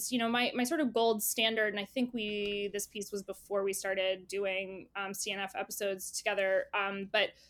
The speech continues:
the gold standard for me is this piece called Lost in Summerland by Barrett Swanson, where he goes with his brother, who believes he can communicate with the dead,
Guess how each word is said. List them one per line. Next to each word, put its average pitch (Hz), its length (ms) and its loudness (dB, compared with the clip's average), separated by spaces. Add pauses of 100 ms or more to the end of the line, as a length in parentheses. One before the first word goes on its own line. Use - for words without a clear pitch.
(140)
the 226 80 4
gold 262 220 8
standard 220 400 2
for 208 140 -2
me 208 440 -2
is 208 260 2
this - 180 -8
piece 202 180 -8
called 196 160 -6
Lost 196 300 -2
in 202 80 -4
Summerland 254 640 4
by 208 160 4
Barrett 196 320 0
Swanson, 220 720 0 (180)
where 208 480 4 (120)
he 214 600 -2
goes 226 240 2
with 220 120 -4
his 208 140 -2
brother, 202 760 2
who 226 80 -8
believes 208 460 0
he 214 100 -4
can 208 160 -8
communicate 202 540 -4
with 202 120 -6
the 196 60 -8
dead, 190 420 0